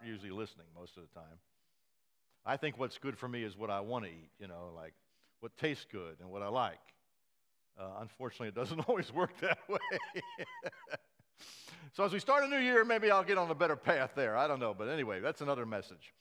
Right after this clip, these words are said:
Uh, but the Bible supplies nourishment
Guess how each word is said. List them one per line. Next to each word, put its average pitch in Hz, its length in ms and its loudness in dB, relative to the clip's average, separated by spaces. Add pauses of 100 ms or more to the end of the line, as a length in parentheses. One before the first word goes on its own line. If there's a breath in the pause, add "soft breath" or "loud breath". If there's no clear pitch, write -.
(580 loud breath)
Uh, 151 220 4 (100)
but 180 120 0
the 202 80 2
Bible 226 640 4
supplies 180 580 2
nourishment 165 640 0